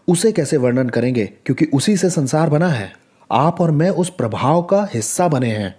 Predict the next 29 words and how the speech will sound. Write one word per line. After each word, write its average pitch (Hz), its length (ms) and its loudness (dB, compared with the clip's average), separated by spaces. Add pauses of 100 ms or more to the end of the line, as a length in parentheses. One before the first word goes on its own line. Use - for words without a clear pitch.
(460)
हमें 190 320 2
अनेकता 139 500 -2
में 185 120 -2
एकता 127 340 0
इस 180 180 0
ब्रह्मांड 127 500 0
के 196 120 0
निष्कर्ष 165 560 0
के 147 120 -2
रूप 139 220 0
में 127 80 2
मिली 127 220 2
है। 101 320 -4 (760)
हम 151 140 4
अनेकता 147 540 0
में 196 160 2
एकता 147 340 0
के 175 120 0
प्रभाव 127 360 2
को 175 140 0
सिर्फ 196 460 -2
एक 151 220 0
ही 180 140 2
तरीके 143 480 0
से 170 120 0
परिभाषित 127 560 -2
कर 135 120 2
सकते 151 300 -2
हैं, 185 160 2